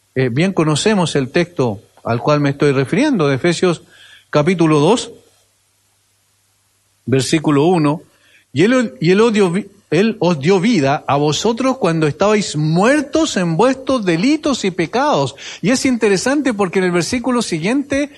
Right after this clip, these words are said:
o en los versículos siguientes, el apolo-, apóstol Pablo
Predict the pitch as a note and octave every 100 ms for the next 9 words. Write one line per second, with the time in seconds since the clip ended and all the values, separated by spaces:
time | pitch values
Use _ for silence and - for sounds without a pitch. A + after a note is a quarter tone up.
0 | - - A3+ B3 A#3 G#3+ - G#3+ G#3 G#3+
1 | - G3 A#3 A#3+ G3 E3+ F3+ F3+ E3+ -
2 | G3 G#3 F3+ G3 G3 G3+ G3+